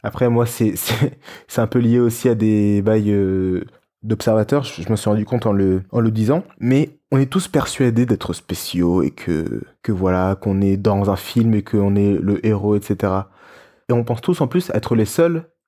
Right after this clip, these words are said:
à avoir pensé ce genre de choses. Tout le monde s'est déjà demandé aussi pourquoi est-ce que je, je suis moi et pas quelqu'un d'autre, tu vois. Qu'est-ce que ça ferait de être, euh, d'être, euh, cette personne-là, ou tu vois.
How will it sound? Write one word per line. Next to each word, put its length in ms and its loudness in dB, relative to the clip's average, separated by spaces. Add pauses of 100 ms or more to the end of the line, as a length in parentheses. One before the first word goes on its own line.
à 80 0
avoir 240 0
pensé 320 0
ce 340 0
genre 180 2
de 80 2
choses. 320 -2 (100)
Tout 100 -2
le 80 4
monde 80 2
s'est 160 0
déjà 280 2
demandé 340 0
aussi 360 -2
pourquoi 260 -2
est-ce 100 -6
que 160 2
je, 260 -6
je 120 -14
suis 120 -2
moi 200 2
et 20 -6
pas 140 2
quelqu'un 260 0
d'autre, 180 0 (180)
tu 140 -8
vois. 180 -4 (240)
Qu'est-ce 160 -2
que 80 -2
ça 140 0
ferait 300 2
de 220 2
être, 340 0
euh, 300 0
d'être, 340 -2
euh, 420 -2
cette 200 -2
personne-là, 600 2
ou 40 0
tu 200 -10
vois. 140 -4